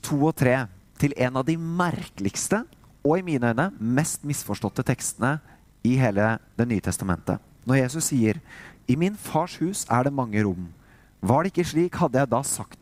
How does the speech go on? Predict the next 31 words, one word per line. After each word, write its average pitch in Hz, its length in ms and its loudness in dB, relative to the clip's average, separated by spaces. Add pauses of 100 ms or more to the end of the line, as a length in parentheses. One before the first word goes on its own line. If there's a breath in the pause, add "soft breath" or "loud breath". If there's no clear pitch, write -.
til 123 160 2
dere 147 320 2
at 120 160 -2
jeg 117 280 2
går 101 280 0
og 123 80 -2
vil 147 160 0
gjøre 117 160 0
i 139 40 -2
stand 110 320 -4
et - 120 -6
sted - 440 0
for - 160 -2
dere?» 202 200 -4 (2500 loud breath)
Og 120 80 2
det 143 140 4
er 151 60 -12
nå, 143 160 4 (920)
det 107 120 0
er 107 40 -4
nå 101 160 -4
vi 104 80 0
skal 139 160 2
nerde 117 380 2 (380)
skikkelig. - 680 -2 (1300)
Fordi 117 300 0 (540 loud breath)
når 135 160 4
vi 185 120 2
leser 160 320 0
denne 127 160 -2
teksten, 101 360 -2